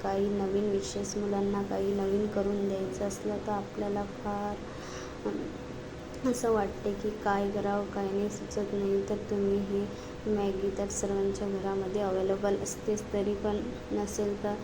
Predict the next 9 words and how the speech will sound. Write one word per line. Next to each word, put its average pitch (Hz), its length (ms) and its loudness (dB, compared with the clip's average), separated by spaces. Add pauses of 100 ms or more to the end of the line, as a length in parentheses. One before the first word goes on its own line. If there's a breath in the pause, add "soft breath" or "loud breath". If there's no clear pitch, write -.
(380 loud breath)
दहा 214 180 4
पंधरा 208 560 2 (160)
रुपयामध्ये 196 560 2
मॅगी 202 360 2
दुकानात 196 440 0
सहज 202 400 0
आपल्याला 202 340 2
मिळू 196 240 2
शकते. 196 480 -2